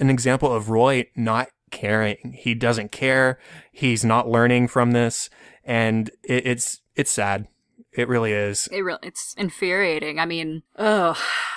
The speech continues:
Speaker 1: And he doesn't even apologize for what he said about how he would be all over Katie if he wasn't dating Pam. When he goes up, uh, he comes back up to the office later,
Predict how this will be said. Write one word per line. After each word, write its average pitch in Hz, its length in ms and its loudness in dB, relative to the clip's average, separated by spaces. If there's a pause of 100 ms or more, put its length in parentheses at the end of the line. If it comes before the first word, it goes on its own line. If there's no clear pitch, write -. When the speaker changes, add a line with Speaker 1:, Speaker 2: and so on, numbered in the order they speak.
(100)
Speaker 1:
And 143 120 4
he 147 80 6
doesn't 165 260 4
even 151 140 2
apologize 110 960 2
for 110 240 2
what 107 180 2
he 110 100 -2
said 107 240 2
about 104 460 0
how 110 240 0
he 113 100 -2
would 110 140 -2
be 117 140 -2
all 113 240 2
over 107 540 2
Katie 104 460 -2
if 104 100 -6
he 110 80 -4
wasn't 107 300 -2
dating 101 320 -4
Pam. 101 380 -4 (500)
When 120 400 2 (140)
he 120 460 -2
goes 123 260 4
up, 120 260 2 (320)
uh, 110 280 2
he 123 120 -4
comes 123 200 0
back 123 160 0
up 123 100 0
to 120 60 -4
the 113 80 -4
office 110 380 0
later, 110 400 0